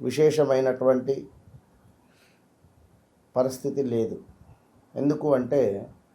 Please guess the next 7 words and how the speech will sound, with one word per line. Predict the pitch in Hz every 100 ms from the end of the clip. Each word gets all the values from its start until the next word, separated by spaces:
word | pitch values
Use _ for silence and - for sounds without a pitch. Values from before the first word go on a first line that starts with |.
| _ _ _ _ _ - _ _ _ -
ప్రతి | 139 143 196 196 170
నెలలో | 151 151 151 151 - _ _ _ _ _ - - - _ - -
కృష్ణపక్షంలో | 143 - 160 143 143 - 139 135 135 135 - _ _ _ _ _ _ _ _ _ _ _ _
వచ్చేటువంటి | 123 127 147 135 131 123 127 123 - - _ -
చవితి | 135 139 147 147
అనేటువంటిది | 135 123 117 117 117 110
మనకు | 113 113 113 135 104 98